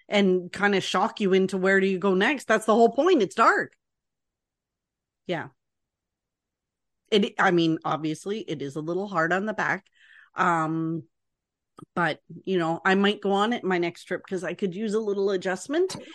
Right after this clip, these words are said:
And, <laughs> uh, it's not a bad one to go on by yourself either, which is good.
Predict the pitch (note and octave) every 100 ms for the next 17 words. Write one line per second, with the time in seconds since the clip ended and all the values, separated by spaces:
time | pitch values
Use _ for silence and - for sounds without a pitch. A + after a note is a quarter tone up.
0 | - A#3 A#3+ A#3 C4 D4 D#4+ D#4 D#4+ -
1 | B3 - A#3 - A#3 A3+ G#3 A3 A#3 A#3+
2 | G3+ A3 G3+ G#3 G3 F#3 F#3+ F3 E3 E3
3 | D#3+ D3 C#3+ C3 D#3 D3 - - _ _
4 | _ _ _ _ _ _ E3 - C3+ -
5 | - -